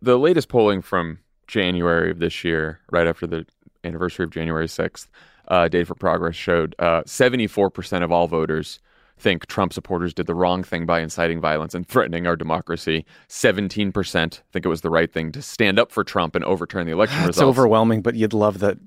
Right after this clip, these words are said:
Speaker 2: seventy-four to be
Speaker 1: I,
Speaker 2: higher.
Speaker 1: I know. Well, among, but then among Republicans voters, sixty-one percent thought it was wrong, twenty-seven percent thought it was right, which among Republicans, um, probably better than I expected. Still awful.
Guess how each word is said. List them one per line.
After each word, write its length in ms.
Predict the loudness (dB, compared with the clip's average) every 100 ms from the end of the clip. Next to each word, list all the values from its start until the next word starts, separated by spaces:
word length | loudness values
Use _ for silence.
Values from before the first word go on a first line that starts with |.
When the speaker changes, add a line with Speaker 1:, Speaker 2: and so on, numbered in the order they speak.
| -20 -14
Speaker 2:
seventy-four 540 | -8 -6 -6 -6 -6
to 40 | -4
be 80 |
Speaker 1:
I, 40 | -4
Speaker 2:
higher. 300 | -4 -6 -4
Speaker 1:
I 140 | -2 0
know. 260 | 2 2
Well, 180 | 4 4
among, 300 | 4 2 0 0
but 100 | 2
then 120 | 2
among 280 | 2 0 0
Republicans 880 | -2 0 -2 0 -2 -4 -6 -6 -2
voters, 560 | 2 2 2 -2 -4 -14 _ -4
sixty-one 580 | -2 0 2 4 2
percent 500 | 0 -4 0 0 -2 _
thought 120 | 2
it 40 | 2
was 140 | 0
wrong, 240 | -2 -2 -4
twenty-seven 520 | -8 -8 -4 -4 -4
percent 320 | -10 -8 -6
thought 140 | -4 -4
it 80 |
was 160 | -6 -6
right, 240 | -2 -2 -4
which 220 | -8 -10 -12
among 240 | -8 -4
Republicans, 680 | -2 0 0 -2 -4 -6 -14 _ _ _ _ _
um, 360 | -10 -8 -10 -12 _
probably 320 | 0 2 4 2
better 500 | -2 0 4 6 4
than 80 |
I 100 | 4
expected. 640 | 2 0 0 0 0 -6 -8
Still 280 | -8 0 4
awful. 400 | 4 0 -8 -14